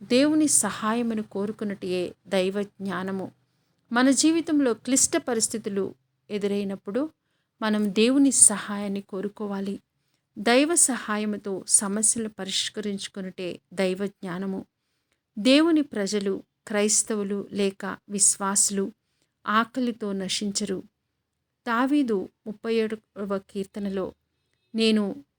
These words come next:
చిన్నవాడినై ఉంటిని, ఇప్పుడు ముసలివాడినై ఉన్నాను. అయినను నీతిమంతులు విడవబట్ట కానీ, వారి సంతానము భిక్షమెత్తుట కానీ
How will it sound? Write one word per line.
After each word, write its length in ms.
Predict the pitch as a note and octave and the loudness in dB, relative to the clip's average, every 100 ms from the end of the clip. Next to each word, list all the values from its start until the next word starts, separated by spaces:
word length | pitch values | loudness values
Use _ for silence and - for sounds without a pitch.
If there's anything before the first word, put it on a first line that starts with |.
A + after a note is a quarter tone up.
| _ | _
చిన్నవాడినై 800 | - A#3+ A#3 A#3+ B3+ C4+ C4 A#3 | 0 2 2 2 2 2 2 0
ఉంటిని, 440 | G3 F#3+ F#3+ A#3+ D4 _ G#3+ | -2 -4 -2 -2 -4 _ -10
ఇప్పుడు 240 | G#3 G3+ | -6 -2
ముసలివాడినై 920 | G3 G3+ - G#3 G#3 G#3+ A3+ A#3 G#3 | -2 0 -2 -2 -2 -2 0 0 -2
ఉన్నాను. 420 | F#3+ F#3 F3+ F#3+ A3 _ _ _ _ _ _ _ _ _ _ _ - | -4 -4 -6 -8 -12 _ _ _ _ _ _ _ _ _ _ _ -4
అయినను 540 | A3 G#3+ G#3+ G#3 - _ _ _ - - | -2 0 -2 -4 -8 _ _ _ -8 4
నీతిమంతులు 640 | C#4+ D4 D4+ D#4 C#4+ A#3+ | 4 4 4 2 2 -2
విడవబట్ట 580 | G3+ G3 A3 G#3+ G3+ G3 | -2 -2 -4 -4 -8 -14
కానీ, 520 | - F#3 G3+ B3 D4 _ _ _ _ _ _ _ _ | -12 -8 -2 0 -2 _ _ _ _ _ _ _ _
వారి 200 | A3 A#3 | -2 0
సంతానము 640 | A#3+ - C4 C4 D#4 D#4 C#4 | 2 2 0 0 2 4 2
భిక్షమెత్తుట 800 | G3+ A3+ A3 - D#4 D4 B3+ A3+ | 2 -2 -2 0 2 0 -2 -6
కానీ 460 | G#3+ G3 G3 F#3+ | -4 -4 -2 -4